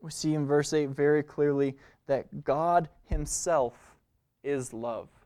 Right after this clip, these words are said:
God is so many things, and when we sing songs and we're, we're reading through his word, we're able to look at him,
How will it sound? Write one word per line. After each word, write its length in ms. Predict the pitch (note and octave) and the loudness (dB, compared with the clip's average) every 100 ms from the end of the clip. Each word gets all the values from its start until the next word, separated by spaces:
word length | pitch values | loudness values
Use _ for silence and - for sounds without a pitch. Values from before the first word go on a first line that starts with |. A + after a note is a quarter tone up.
| _ _ _ _ _ _ _ - | _ _ _ _ _ _ _ -2
God 180 | D#3+ E3+ | 0 0
is 100 | D3+ | -2
so 400 | - - F3+ F#3 | -8 2 4 4
many 280 | F#3 F3+ E3+ | 2 0 -2
things, 420 | - E3 E3 D3 | -4 -4 -4 -2
and 160 | C#3 | -2
when 140 | C#3+ C#3+ | -2 -2
we 80 | C#3+ | -4
sing 300 | - F3 D#3+ | -6 -6 -6
songs 460 | F3 E3 E3 D3+ D#3 D3+ - _ | -2 -2 -2 -6 -12 -16 -20 _
and 280 | - C#3 C#3 | -10 -6 -6
we're, 180 | D3 C#3+ | -4 -4
we're 240 | C#3 D3 - | -2 -4 -4
reading 340 | D3 E3 F3 | -2 0 0
through 180 | D#3+ E3 | -2 -2
his 160 | D3+ C#3 | -2 0
word, 300 | D3 D3+ C#3+ | 4 4 6
we're 140 | C#3+ | 4
able 220 | D3+ D3+ | 6 4
to 100 | C#3 | 0
look 280 | C3 C#3+ E3 | 2 2 2
at 120 | F3+ | 0
him, 340 | D#3+ F3 F3 | 6 6 6